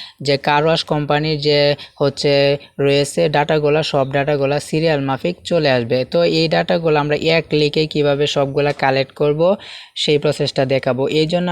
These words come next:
আপনারা কি করবেন, নতুন একটা ট্যাবে চলে যাবেন এবং একটি এক্সটেনশন প্রয়োজন হবে, যেটা হচ্ছে ইনস্ট্যান্ট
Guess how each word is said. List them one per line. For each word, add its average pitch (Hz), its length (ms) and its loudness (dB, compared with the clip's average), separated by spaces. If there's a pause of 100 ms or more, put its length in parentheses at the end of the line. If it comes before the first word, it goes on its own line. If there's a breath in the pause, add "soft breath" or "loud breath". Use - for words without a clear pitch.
আপনারা 160 320 -2
কি 151 100 -2
করবেন, 160 380 0
নতুন 151 200 -6
একটা 143 220 -4
ট্যাবে 143 300 0
চলে 143 260 0
যাবেন 151 240 0 (160)
এবং 156 240 -2 (220 loud breath)
একটি 165 500 0 (180)
এক্সটেনশন 156 640 -2
প্রয়োজন 156 440 0
হবে, 151 160 0
যেটা 147 260 -2
হচ্ছে 139 260 -2
ইনস্ট্যান্ট 156 720 -2